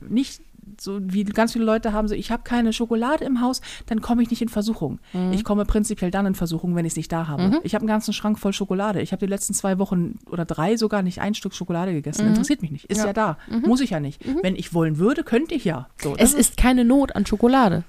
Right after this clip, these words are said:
Speaker 1: Es ist keine Not.
Speaker 2: Erst wenn eine
Speaker 1: Genau.
Speaker 2: Not entsteht, möchte man sie.
Speaker 1: Ja, genau. Das ist das eine. Dann finde ich Gastfreundschaft einfach toll.
Speaker 2: Mhm.
Speaker 1: Ich, äh, bekoche Menschen gerne. Ich sorge gerne dafür, dass es Menschen gut geht. Das. Und ich habe in meinem Leben schon hungern müssen,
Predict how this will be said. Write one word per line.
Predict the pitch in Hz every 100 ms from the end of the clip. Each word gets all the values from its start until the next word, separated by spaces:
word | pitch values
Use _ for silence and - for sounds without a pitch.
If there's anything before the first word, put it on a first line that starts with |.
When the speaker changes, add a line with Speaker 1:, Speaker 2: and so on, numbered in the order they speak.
| -
Speaker 1:
Es | 214
ist | 262
keine | - 294
Not. | 277
Speaker 2:
Erst | 285 -
wenn | 262
eine | 247
Speaker 1:
Genau. | 247 285
Speaker 2:
Not | 392
entsteht, | - 180 - 180 -
möchte | 214 202 214 -
man | 175 139
sie. | 127 139 -
Speaker 1:
Ja, | 202 175
genau. | 196 170
Das | 156 233
ist | 254
das | 226
eine. | - 214 294 - - -
Dann | - 247
finde | 277 226
ich | -
Gastfreundschaft | - - - 220 240 240
einfach | - 233 233
toll. | - 240 277 302
Speaker 2:
Mhm. | 190 180 175 185 202
Speaker 1:
Ich, | -
äh, | 202
bekoche | 190 - 214 269
Menschen | 240 240 247 240
gerne. | 226 233
Ich | 220 -
sorge | 190 226 226
gerne | 190 202 196
dafür, | 185 - 185
dass | 185 180
es | -
Menschen | 175 175 170 156
gut | 240 -
geht. | - 277 - - - - - - _ -
Das. | 214 214 240 - - -
Und | 233 240 302 330 - - - _ -
ich | 208
habe | 202 226
in | 226
meinem | 208
Leben | 208 233 233
schon | 208 208
hungern | 262 190
müssen, | 151 - -